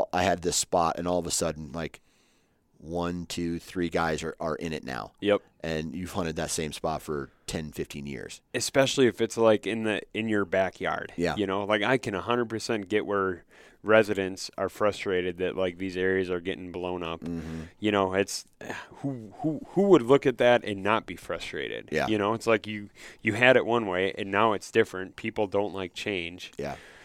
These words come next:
Speaker 2: And on the flip side, though, it's like that person that's frustrated, they could go find their own thing. They could go look, you know, it's their home turf. They could really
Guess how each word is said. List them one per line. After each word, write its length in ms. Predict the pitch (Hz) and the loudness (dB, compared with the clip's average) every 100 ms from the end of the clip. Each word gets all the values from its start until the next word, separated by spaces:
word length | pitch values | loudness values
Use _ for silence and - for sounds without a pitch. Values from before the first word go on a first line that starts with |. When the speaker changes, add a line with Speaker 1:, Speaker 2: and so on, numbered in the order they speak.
| - - _ _ _ _ _ - - - | -20 -20 _ _ _ _ _ -8 -6 2
Speaker 2:
And 100 | 131 | 6
on 120 | 127 | 6
the 60 | 113 | 4
flip 240 | - 143 - | 4 2 4
side, 300 | 117 104 98 | 4 4 6
though, 320 | 95 98 101 | 6 4 0
it's 200 | - 107 | -6 -2
like 340 | 113 107 98 - | 4 4 2 -6
that 320 | 98 104 120 | -4 2 2
person 680 | - 107 95 92 101 95 98 - _ | 2 -2 -2 -4 -4 -4 -8 -18 _
that's 280 | 98 95 - | -2 -2 0
frustrated, 580 | 120 127 - 98 101 | 2 2 0 -4 -2
they 140 | 95 120 | 2 2
could 160 | - | 2
go 160 | 104 95 | 0 0
find 320 | - 98 95 | 2 -2 -2
their 160 | 92 87 | -4 -4
own 180 | 87 87 | -6 -8
thing. 440 | - 85 85 104 _ - - - | -10 -10 -12 -16 _ -20 -20 -20
They 160 | - 110 | 2 2
could 180 | - 107 | 2 2
go 300 | 107 104 104 | 6 6 4
look, 300 | 98 110 - 95 | 2 0 0 -6
you 140 | 95 | -4
know, 160 | 98 98 | 0 0
it's 180 | 104 98 | 0 2
their 220 | 110 113 | 4 4
home 260 | 113 107 | 4 -2
turf. 340 | 101 123 117 - | -2 2 2 2
They 140 | 101 | 0
could 180 | 107 101 | 0 0
really 600 | 104 110 107 101 95 87 | 4 8 8 6 2 -6